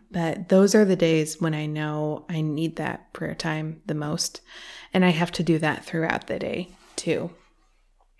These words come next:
But I want to encourage you that if you're not in a chapter where you're able to even be hands-free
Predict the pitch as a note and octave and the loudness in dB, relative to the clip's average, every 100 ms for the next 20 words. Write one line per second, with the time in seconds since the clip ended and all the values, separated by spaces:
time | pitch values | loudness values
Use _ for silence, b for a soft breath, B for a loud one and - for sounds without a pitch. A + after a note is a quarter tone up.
0 | _ G#3+ G3+ F#3+ G#3 G#3 G#3+ G#3 A#3+ G#3 | _ 6 6 6 4 4 4 2 4 4
1 | F3+ E3+ E3+ E3+ - F3+ F3+ E3+ D#3+ - | 2 2 2 0 0 0 2 0 0 -6
2 | B B B B - F3+ A3+ C4+ G#3 D#3+ | B B B B -2 4 8 10 8 4
3 | E3 F#3 F#3 F#3 - E3+ F3 - F3+ F3+ | 2 2 2 0 -2 -2 -2 0 2 2
4 | F3+ E3+ D#3+ D#3 D#3 D#3+ F3 E3+ D#3 D#3+ | 2 2 0 0 -2 -2 -2 0 -2 -2
5 | E3 D#3+ E3 - - E3+ D#3+ D#3 D#3 D#3+ | 0 0 -2 -4 -2 0 0 -2 -2 -2
6 | D#3+ E3+ E3+ F3+ F#3+ F#3+ - - E3+ E3 | -2 0 2 2 4 2 -2 -2 0 2
7 | G3 A#3+ | 2 0